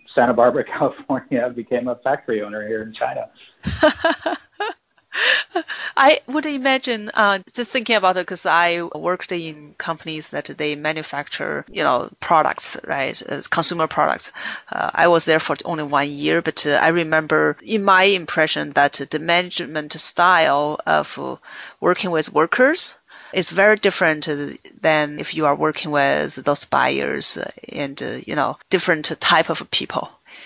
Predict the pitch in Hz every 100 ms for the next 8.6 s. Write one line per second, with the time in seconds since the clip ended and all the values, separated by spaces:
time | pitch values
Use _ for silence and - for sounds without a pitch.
0 | - _ 151 147 101 - 180 - 214 240
1 | 208 226 190 - 190 - - 165 - 165
2 | - - - - 151 156 - _ 139 139
3 | 131 - 143 139 139 135 226 247 - 110
4 | 98 107 123 - _ _ - 110 127 160
5 | 175 185 180 143 156 175 180 143 147 156
6 | 151 156 151 - 151 147 - 135 147 147
7 | 151 147 147 127 123 139 147 147 147 143
8 | 143 131 135 139 143 -